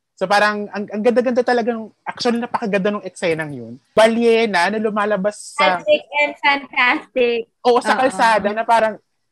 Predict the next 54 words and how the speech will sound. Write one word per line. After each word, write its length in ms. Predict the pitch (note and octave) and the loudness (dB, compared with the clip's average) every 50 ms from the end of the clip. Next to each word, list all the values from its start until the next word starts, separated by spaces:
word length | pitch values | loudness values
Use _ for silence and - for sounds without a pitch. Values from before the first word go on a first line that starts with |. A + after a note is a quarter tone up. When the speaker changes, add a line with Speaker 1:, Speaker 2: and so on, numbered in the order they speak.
| _ _ _ _ _ _ _ | _ _ _ _ _ _ _
Speaker 1:
kung, 260 | _ A#3+ A#3+ A#3 G#3 | _ -2 -2 -2 -4
kung 160 | - B3 A#3+ | -4 -2 0
nasa 180 | A#3+ A#3 A#3 B3 | 0 0 -2 -2
sinehan 460 | A#3+ - A#3+ A3 A3 G#3+ G#3 G3+ G3 F#3+ | -2 -2 -2 -2 -2 -2 -2 -2 -2 -2
ka, 300 | - D#3+ D3 C#3+ C#3+ E3 | 0 2 2 2 2 0
kasi 160 | - - - | -4 -6 -8
syempre 200 | - D3 - - | -8 -8 -8 -8
sa 120 | - - | -10 -12
computer 480 | - E3+ D#3+ - D3 C#3+ C#3+ - D3 C#3+ | -10 -10 -8 -6 -6 -6 -4 -4 -2 -2
lang 160 | C#3 C#3 C#3+ | -2 -2 -4
natin 240 | C#3+ C3+ C3+ - C3+ | -4 -6 -6 -6 -10
pinanood, 400 | - - C3+ C3 A#2+ A#2+ C#3 - | -10 -10 -10 -10 -10 -10 -8 -2
pero 200 | - G#3 G#3+ A3+ | 0 2 2 4
kung 120 | A3+ A#3 | 4 4
nasa 160 | A#3+ A#3 G#3+ | 2 2 2
Speaker 2:
Oo. 80 | G#3 A3 | 0 -2
Speaker 1:
sinehan 340 | G#3 G#3 G#3 G#3 G3 G3 G3+ | -4 -4 -4 -4 -4 -6 -6
ka, 360 | F#3 - E3 D3+ D#3 F3 - _ _ _ _ _ _ _ | -4 -2 0 0 0 0 -2 _ _ _ _ _ _ _
feeling 220 | _ A#3 A#3 A#3+ A#3 | _ -2 0 0 0
ko 80 | B3 A#3 | 2 2
yun 80 | A#3+ | 2
Speaker 2:
Ang 140 | C4 C4+ C#4 | 4 4 4
laki-laki 420 | C#4+ D4 D4+ D4+ D4 D4 D4 F4 | 4 4 4 4 4 4 4 2
Speaker 1:
yung 100 | D4+ D4 | 2 0
Speaker 2:
ng 120 | D4+ D4 C#4+ | 0 0 4
whale. 460 | C#4 C#4 C#4 C#4+ D4 D4 C#4+ C#4 B3+ - | 6 6 6 6 6 4 2 2 2 2
Speaker 1:
Mm, 140 | - - G3 | 2 2 2
di 100 | F#3+ F#3+ | 0 0
ba? 140 | G3 - - - - - _ _ _ _ _ _ _ _ - | 0 2 0 -2 -4 -6 _ _ _ _ _ _ _ _ -8
Yun 240 | - - A#3+ C4 C4 C#4 C#4 | 0 2 2 2 2 0 0
yung 80 | A3+ B3 | 0 -2
ano, 180 | A#3+ B3 C4 C#4 C4+ A#3+ | 0 0 0 -2 -2 -2
ang 80 | B3 | 0
ganda-ganda 380 | A#3+ B3 A#3 B3+ A#3 B3+ A#3+ A#3 | 0 0 0 0 0 0 -2 -2
talaga 280 | A#3 A3+ A3+ A3 G#3+ | -2 -2 -2 -2 -2
nung 220 | G#3+ G#3+ G#3+ G#3 G3+ - _ _ _ _ _ _ _ _ _ _ _ _ _ _ _ | -4 -6 -8 -10 -12 -16 _ _ _ _ _ _ _ _ _ _ _ _ _ _ _
binuksan 640 | - E3+ D#3 C#3+ F#3 F#3+ G3 G3+ - - G#3 G3+ G3 | -8 -8 -6 -4 -2 -2 -2 -4 -4 -4 -4 -4 -2
niya 160 | G3 F#3+ F#3 | -4 -4 -4
yung 140 | F#3+ F3+ E3 | -6 -6 -2
void 320 | D3+ E3 D#3+ D#3 D#3+ D3+ | 2 2 4 4 2 0
niya, 240 | D3 C#3+ C3+ C3 C3 | -4 -8 -8 -8 -8
tas 160 | - D3+ D3 | -8 -10 -10
hihigupin 560 | - F3 D3+ E3+ E3 D3+ D#3 F#3 A#3 G3+ E3 D#3 | -10 -8 -8 -8 -6 -2 0 0 0 0 0 -2
na 100 | D#3+ D#3+ | -2 -2
lang 140 | D#3 E3 | -2 -4
Speaker 2:
Oo, 40 | F3+ | -4
Speaker 1:
niya 120 | F3+ F#3 - | -6 -6 -8
yung 160 | C3+ - - | -8 -12 -14
ano. 160 | C3 - G#3 G3+ G#3 - _ _ _ _ | -14 -14 -14 -14 -16 -18 _ _ _ _
Speaker 2:
pinapasok. 0 | |
Speaker 1:
Tas 140 | - A3+ A3+ | -6 -4 -4
yun 140 | G#3+ G3+ G3+ | -2 0 2
na 100 | G3+ G3 | 2 2
re-, 180 | G3+ G3+ - | 2 0 -4